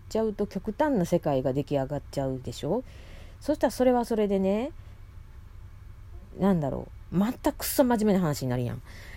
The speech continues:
なんだろう。戦争じゃないけどさ。まあ、戦争が結局そういうことでしょ？うん。で、そうなって勝った方がし-、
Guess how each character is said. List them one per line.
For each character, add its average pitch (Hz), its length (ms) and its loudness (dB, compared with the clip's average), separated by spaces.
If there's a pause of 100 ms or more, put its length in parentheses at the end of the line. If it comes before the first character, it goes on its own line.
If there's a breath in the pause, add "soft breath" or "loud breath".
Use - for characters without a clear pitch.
(160 loud breath)
な 156 200 2
ん 160 60 2
だ 143 60 0
ろ - 100 -4
う。 123 40 -10
戦 254 260 6
争 247 220 4
じ 175 80 4
ゃ 139 60 4
な 131 100 0
い 131 60 -2
け - 100 -4
ど - 80 -6
さ。 - 140 -4
ま - 80 -2
あ、 156 40 -2
戦 311 200 6
争 285 200 8
が 262 120 4
結 254 200 2
局 220 160 -4
そ 226 140 4
う 214 40 6
い - 20 4
う 196 40 0
こ 190 120 4
と 139 80 2
で 117 80 0
し 113 100 -6
ょ？ 285 160 2 (120)
う 143 120 -2
ん。 123 320 -2 (680 loud breath)
で、 196 720 2 (1120)
そ 202 180 4
う 196 60 4
な 185 100 4
っ 185 60 2
て - 100 -4
勝 220 180 2
っ - 80 -8
た 156 100 2
方 139 260 2
が 131 280 4
し-、 - 220 -8